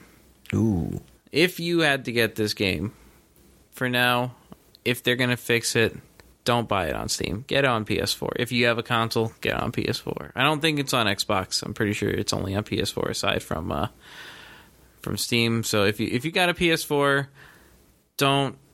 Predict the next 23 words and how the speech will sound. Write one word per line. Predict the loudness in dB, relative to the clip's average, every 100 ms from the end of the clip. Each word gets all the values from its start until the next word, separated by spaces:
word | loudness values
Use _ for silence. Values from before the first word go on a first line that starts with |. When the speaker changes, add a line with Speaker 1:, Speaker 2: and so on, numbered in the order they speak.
| -8
Speaker 2:
don't | 0 0 0
think, | 0 0 0 0
"Oh, | 0 2
I'm | 2
gonna | 0
get | 0 2 2
it | 2
for | -2
the | -2
pretty | 0 0
graphics." | 0 0 2 -2 -2
Yes, | 0 0 0
it | -6 -4
does | 0 2 4 2 0
look | 2 2 2 -2
really | 0 4 4
nice | 2 0 0
on | 0
P | 0 0 0
C, | 0 2 0
but | -2 -2 -2
you're | 0 0
gonna | 0 -2 0 -2